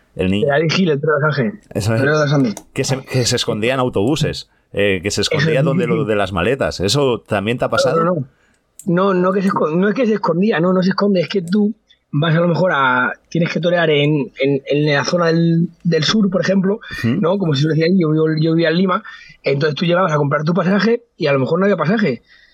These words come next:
Speaker 2: Eh, o sea, no había, no había asiento.
Speaker 1: Ujú.
Speaker 2: Entonces, ¿qué, qué te vendían? Te vendían por más barato, te venden que te, que te metes en la bo-, te metes en la bodega. Y claro, si tú toreas al día si-, tú toreas, eh, al día siguiente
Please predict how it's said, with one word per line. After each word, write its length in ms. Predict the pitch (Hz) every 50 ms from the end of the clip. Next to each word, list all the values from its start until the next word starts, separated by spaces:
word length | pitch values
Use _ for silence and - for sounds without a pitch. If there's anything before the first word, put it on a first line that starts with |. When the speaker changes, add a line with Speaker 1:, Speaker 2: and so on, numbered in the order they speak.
| _ _ _ _ _ _ -
Speaker 2:
Eh, 520 | 156 151 151 147 147 147 147 147 135 127
o 180 | 120 - 143 131
sea, 100 | 131 139
no 80 | 143 151
había, 480 | 151 165 160 156 156 151 147 147 143 135
no 80 | 147 156
había 120 | 160 151
asiento. 320 | 143 175 196 202 185 165 131
Speaker 1:
Ujú. 180 | 123 107 120
Speaker 2:
Entonces, 260 | 143 143 131 156 151
¿qué, 220 | 147 170 165 160 151
qué 100 | 156 160
te 80 | 156 160
vendían? 340 | 160 160 175 190 175 147 135
Te 80 | 131 135
vendían 260 | 131 147 165 175 170
por 140 | 156 160 156
más 140 | 165 170
barato, 320 | 170 170 175 185 185 196 202
te 100 | 185 175
venden 320 | 170 175 196 202 196 185
que 100 | 185 170
te, 180 | 156 160 156 156
que 100 | - 143
te 100 | 151 147
metes 220 | 156 170 185 165 165
en 60 | 160
la 80 | 151
bo-, 100 | 139 139
te 100 | 135 - 143
metes 180 | 160 160 156 131
en 60 | 139
la 60 | 135
bodega. 340 | 127 135 160 196 202 165 - - - - - - -
Y 80 | 123 127
claro, 260 | 139 165 175 185 160
si 160 | 127 127 123
tú 140 | 123 151 170
toreas 400 | 160 175 170 180 180 147 123 113 - - - - - -
al 160 | - 139 139
día 120 | 147 170 156
si-, 220 | 143 165 170 156
tú 120 | 147 170 170
toreas, 320 | 180 180 185 185 160 139 147
eh, 400 | 151 151 147 147 147 151 147 147 - - - - - - - - -
al 140 | 160 156
día 120 | 165 175 165
siguiente 580 | 165 185 196 202 208 196 165 180 - - 247